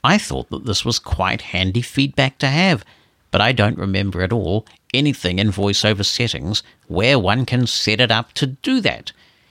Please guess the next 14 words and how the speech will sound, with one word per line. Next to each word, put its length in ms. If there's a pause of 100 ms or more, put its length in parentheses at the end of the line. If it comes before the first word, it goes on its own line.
(160)
Usually, 580 (260)
especially 480
on 140
the 80
iPhone, 540 (500)
I 120
like 280
as 160
much 240
feedback 680
as 100
I 140
can 240
get. 400